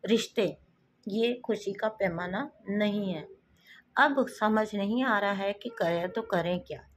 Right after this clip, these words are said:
ठीक है? सालों पुरानी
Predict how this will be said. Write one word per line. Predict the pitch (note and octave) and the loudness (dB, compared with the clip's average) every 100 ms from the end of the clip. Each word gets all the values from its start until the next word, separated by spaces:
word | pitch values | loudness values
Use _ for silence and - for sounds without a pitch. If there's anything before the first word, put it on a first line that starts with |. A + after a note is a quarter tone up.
| _ _ _ _ | _ _ _ _
ठीक | - - | -20 -12
है? | - C4 - - - _ - | -10 -10 -12 -20 -20 _ -20
सालों | - G#3 A3+ D4+ D4+ C#4 | -4 2 6 6 8 4
पुरानी | C4+ G#3+ G3+ G#3 A#3 B3+ F#3 | 4 2 4 4 6 6 4